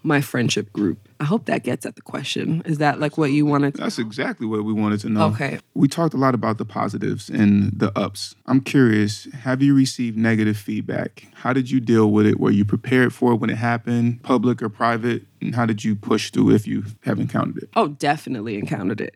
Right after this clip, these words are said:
Speaker 1: First of all, don't try to take on no public job if you don't want criticism, 'cause that's built in. And we're living in an age in journalism media where people comment back.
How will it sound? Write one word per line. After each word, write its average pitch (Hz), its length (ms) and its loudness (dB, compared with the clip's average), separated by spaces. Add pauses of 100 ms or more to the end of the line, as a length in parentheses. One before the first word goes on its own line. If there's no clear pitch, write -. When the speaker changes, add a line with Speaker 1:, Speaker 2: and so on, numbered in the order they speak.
(160)
Speaker 1:
First 226 220 0
of 165 120 -6
all, 160 380 4 (100)
don't 175 200 -2
try 185 200 0
to 165 80 -16
take 165 260 -4
on 160 260 2
no 165 200 2
public 170 580 -2
job 165 520 0
if 160 120 -10
you 170 120 -4
don't 160 180 0
want 156 160 0
criticism, 151 880 -2
'cause 165 160 -4
that's 156 220 -2
built 147 360 -6
in. 110 300 -4 (140)
And 151 380 2
we're 165 180 2
living 170 320 0
in 156 60 0
an 151 120 -2
age 156 340 0
in 151 300 2
journalism 151 640 2
media 156 340 4
where 147 220 0
people 165 520 2
comment 147 420 -4
back. - 420 -2